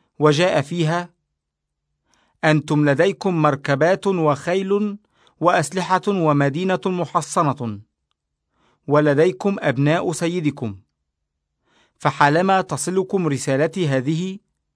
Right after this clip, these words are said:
اختاروا الأفضل والأجدر من أبناء سيدكم، واجعلوه ملكا مكان أبيه، ثم حاربوا دفاعا عن عائلة سيدكم."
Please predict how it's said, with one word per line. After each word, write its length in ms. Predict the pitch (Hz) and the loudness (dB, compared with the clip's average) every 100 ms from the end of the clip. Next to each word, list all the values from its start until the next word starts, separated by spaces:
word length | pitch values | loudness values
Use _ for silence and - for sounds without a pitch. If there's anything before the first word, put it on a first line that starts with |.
| _ _ _ _ _ 160 | _ _ _ _ _ -2
اختاروا 520 | 143 - 185 196 196 | -2 0 2 4 2
الأفضل 540 | 180 - 170 160 180 | 0 -2 -2 0 2
والأجدر 720 | 165 151 147 180 185 160 175 160 | 4 2 0 -2 -2 0 2 2
من 200 | 151 156 | 0 -2
أبناء 460 | 131 139 165 180 | -2 0 0 -2
سيدكم، 680 | 180 165 156 139 135 113 101 104 _ _ _ _ _ _ - | -2 0 0 -2 -4 -6 -8 -14 _ _ _ _ _ _ 0
واجعلوه 760 | 147 147 139 131 170 208 160 156 | 2 4 4 2 2 0 0 2
ملكا 440 | 165 180 170 170 | 2 2 0 0
مكان 480 | 165 143 139 147 147 | 0 0 0 0 2
أبيه، 600 | 151 135 139 104 101 101 _ _ _ _ _ _ _ _ _ _ | 0 -2 -2 -4 -10 -14 _ _ _ _ _ _ _ _ _ _
ثم 280 | - 165 160 | 0 2 2
حاربوا 680 | - 151 147 185 175 185 165 | 4 4 4 2 2 0 2
دفاعا 600 | 147 170 175 156 165 151 | 0 2 4 4 4 2
عن 180 | 143 156 | 2 2
عائلة 520 | 127 139 151 147 143 | 2 0 0 0 0
سيدكم." 680 | 151 147 143 139 120 113 101 | -4 -2 0 0 -2 -6 -12